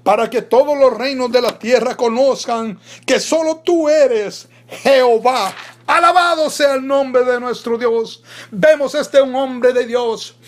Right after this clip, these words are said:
El hombre verdaderamente de Dios no se jacta, ni se, ni se apoya en su conocimiento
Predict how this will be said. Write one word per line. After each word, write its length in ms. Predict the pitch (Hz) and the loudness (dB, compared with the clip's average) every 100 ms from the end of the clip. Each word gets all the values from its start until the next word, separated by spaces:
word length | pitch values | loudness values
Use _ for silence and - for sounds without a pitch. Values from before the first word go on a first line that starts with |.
| - - - | -20 -10 0
El 200 | 247 269 | 2 4
hombre 680 | 302 302 294 262 262 247 - - | 4 2 0 2 4 2 -6 -2
verdaderamente 920 | 214 262 285 277 285 285 294 269 285 | 2 2 4 2 0 -2 -6 -2 -2
de 100 | 277 | -2
Dios 560 | 262 277 262 240 - - - | 2 2 2 -2 -4 -20 -8
no 380 | 180 233 269 277 | -4 -2 0 -2
se 180 | 311 226 | 0 -2
jacta, 760 | 277 262 180 240 226 220 208 _ _ _ _ _ _ - | -2 -4 -4 -2 -2 -4 -8 _ _ _ _ _ _ -6
ni 280 | 226 294 269 | -2 -2 -2
se, 460 | - 254 226 170 _ _ _ _ _ _ _ _ _ - | 2 2 0 -6 _ _ _ _ _ _ _ _ _ -6
ni 220 | 214 269 | -2 -2
se 500 | - 254 233 208 - _ _ _ _ _ _ _ _ _ _ _ _ _ _ - | 0 0 0 -2 -8 _ _ _ _ _ _ _ _ _ _ _ _ _ _ -2
apoya 840 | 226 220 - 269 294 240 208 208 | 0 0 0 2 2 0 -6 -6
en 120 | 240 | -6
su 240 | 226 269 254 | -4 -6 2
conocimiento 1000 | 254 240 226 240 202 220 233 220 196 - | 2 2 -4 -6 -4 -4 -4 -6 -8 -10